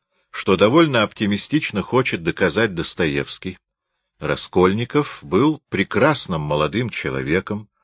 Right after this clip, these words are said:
преданным с одной стороны семье, с другой — высоким идеалам, способным к самопожертвованию, добрым, великодушным, усердным, однако слишком мнительным и гордым,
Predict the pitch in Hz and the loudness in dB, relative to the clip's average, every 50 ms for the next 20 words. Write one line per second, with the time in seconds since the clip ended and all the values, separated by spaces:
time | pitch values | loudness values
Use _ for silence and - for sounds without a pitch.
0 | _ _ _ _ _ _ _ _ 104 98 127 151 143 120 110 101 90 85 80 73 | _ _ _ _ _ _ _ _ 4 6 6 6 6 4 2 2 2 0 -2 -4
1 | - - - 90 82 85 90 87 82 - - - 85 78 78 78 78 78 76 - | -4 0 0 0 2 2 0 0 0 -2 -4 -2 0 2 2 2 0 -2 -4 -4
2 | - 98 87 80 71 67 71 73 78 95 - _ _ - _ _ _ _ - 64 | -4 -2 -2 -2 -2 -4 -2 -2 -2 -2 -4 _ _ -20 _ _ _ _ -14 -8
3 | 65 - 90 90 87 139 156 143 110 87 90 - - 113 104 87 - 92 85 87 | -2 0 0 2 6 6 6 6 6 4 0 0 2 2 2 2 0 0 0 0
4 | 87 76 85 85 76 78 82 82 85 95 101 _ _ _ _ _ _ _ _ _ | 0 4 4 4 6 4 4 2 0 -4 -8 _ _ _ _ _ _ _ _ _
5 | _ _ _ - - - - 82 - - 139 156 156 123 110 95 82 78 - - | _ _ _ -16 -10 -2 -2 -2 0 4 4 4 4 4 2 -2 -2 -2 -6 -10
6 | - - 101 98 92 82 - 101 87 80 80 80 78 76 - - 82 90 87 90 | -4 0 0 2 0 2 2 0 0 4 4 2 2 2 -2 -4 -4 -4 -2 -2
7 | 90 90 92 95 - _ - 87 73 90 92 87 80 73 90 95 92 98 80 - | -4 -4 -6 -8 -10 _ -12 -2 2 4 4 4 4 2 -2 -4 -4 -6 -2 -2
8 | 85 95 98 - 110 101 85 78 82 78 - - - 85 85 87 - _ 113 101 | 0 0 0 0 0 0 0 0 -2 -2 -2 -6 -8 -6 -8 -8 -4 _ -6 -6
9 | - - - 87 82 78 78 65 82 87 92 95 - _ _ _ _ _ _ _ | -6 0 4 4 4 4 2 -2 -4 -4 -4 -6 -8 _ _ _ _ _ _ _
10 | _ _ _ _ _ - - 82 76 76 98 113 110 - 104 - - 104 101 98 | _ _ _ _ _ -4 -4 -2 0 2 0 0 0 -2 -6 -6 -2 -2 -2 -2
11 | - - 101 95 98 101 104 104 104 110 127 147 - - 151 151 147 147 147 139 | 0 2 2 4 4 6 4 4 4 4 2 2 2 0 0 0 0 -2 -4 -2
12 | - 127 139 127 - 107 90 78 - 67 69 64 58 | -2 -4 -2 2 4 2 2 2 0 -6 -8 -8 -10